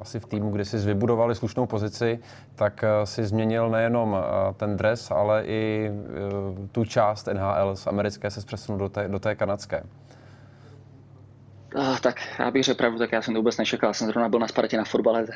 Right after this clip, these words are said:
Speaker 2: a, a pamatuju si,
Speaker 1: To jsi
Speaker 2: že,
Speaker 1: byl na
Speaker 2: že
Speaker 1: Spartě na
Speaker 2: Karlsson,
Speaker 1: fotbale,
Speaker 2: no,
Speaker 1: když ti
Speaker 2: jo.
Speaker 1: přišla ta zpráva?
Speaker 2: Na Spartě na fotbale, když mi volal vlastně můj, můj agent a můj zastupující a,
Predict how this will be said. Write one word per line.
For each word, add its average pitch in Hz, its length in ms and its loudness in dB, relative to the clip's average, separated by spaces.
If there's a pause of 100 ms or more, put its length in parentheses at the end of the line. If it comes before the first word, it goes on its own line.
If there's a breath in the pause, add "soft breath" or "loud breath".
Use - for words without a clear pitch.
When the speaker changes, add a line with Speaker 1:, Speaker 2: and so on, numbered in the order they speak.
(220)
Speaker 2:
a, 104 280 2 (540 loud breath)
a 123 80 -6
pamatuju 110 340 2
si, - 140 2
Speaker 1:
To 135 60 6
jsi 120 60 2
Speaker 2:
že, 117 60 6
Speaker 1:
byl 170 140 6
na 160 80 6
Speaker 2:
že 117 60 4
Speaker 1:
Spartě 120 220 4
na - 20 6
Speaker 2:
Karlsson, 147 180 4
Speaker 1:
fotbale, 143 200 6
Speaker 2:
no, 143 60 2
Speaker 1:
když 131 160 2
ti - 60 2
Speaker 2:
jo. 147 40 4
Speaker 1:
přišla 127 240 6
ta 135 100 4
zpráva? 110 420 4
Speaker 2:
Na 139 120 4
Spartě 156 360 4
na 143 80 2
fotbale, 131 320 2 (280)
když - 240 2
mi 143 100 6
volal 135 220 6
vlastně 131 260 2
můj, 123 380 2
můj 123 200 2
agent 117 400 2
a 110 320 0
můj 117 140 -4
zastupující 117 720 2
a, 110 160 0